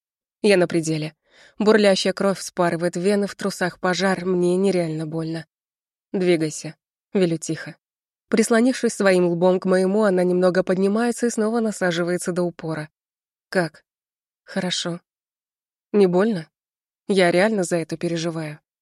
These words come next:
Чувствую, какая она узкая даже сейчас, когда в ней всего два моих пальца. Не хочу снова причинить боль. «Не больно, мне, мне приятно, Илья». «Тогда двигайся».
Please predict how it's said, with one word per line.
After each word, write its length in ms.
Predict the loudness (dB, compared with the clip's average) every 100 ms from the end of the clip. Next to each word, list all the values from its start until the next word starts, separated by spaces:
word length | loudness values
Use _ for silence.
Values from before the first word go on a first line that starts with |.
| _ _ _ _ _ _
Чувствую, 480 | 2 2 2 0 -4
какая 360 | -2 0 2 2
она 180 | 2 0
узкая 300 | -2 -4 -2
даже 240 | -2 -2
сейчас, 400 | -6 -4 -2 -2
когда 280 | -4 -2 0
в 60 |
ней 140 | 0 -2
всего 280 | -2 -2 -2
два 200 | -2 -2
моих 260 | -2 -4
пальца. 460 | -4 -4 -4 -8 -14 _ _ _ _
Не 120 | 0
хочу 280 | 2 2 2
снова 280 | 2 0 -2
причинить 520 | -8 -8 -4 -2 -2
боль. 280 | -4 -6 -8 _ _ _ _ _ _ _ _ _ _ 0
«Не 200 | 2 4
больно, 400 | 6 4 4 2
мне, 400 | 0 0 -2 -6 0
мне 240 | 2 2
приятно, 560 | 2 2 2 0 -2 -2
Илья». 340 | -4 -8 -12 _ _ _ _ _ _
«Тогда 300 | -4 -2 0
двигайся». 640 | 0 0 -2 -2 -6 -14